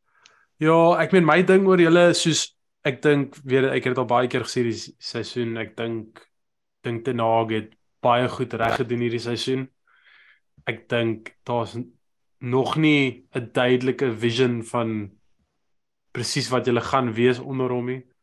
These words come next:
Ek dink julle beste performances het swaar van daai normale United performances wat mens die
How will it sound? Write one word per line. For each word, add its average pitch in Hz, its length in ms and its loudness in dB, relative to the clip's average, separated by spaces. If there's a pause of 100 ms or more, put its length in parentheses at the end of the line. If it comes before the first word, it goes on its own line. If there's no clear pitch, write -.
(240)
Ek - 20 -6
dink 123 140 -4
julle 123 200 0
beste 120 320 -4
performances 117 680 -4
het 113 160 -4
swaar 117 240 -4
van 117 120 -4
daai 110 360 -2 (600)
normale 120 760 4
United 113 460 0
performances 113 640 -4
wat 117 160 -4
mens 113 280 -4
die 110 300 -8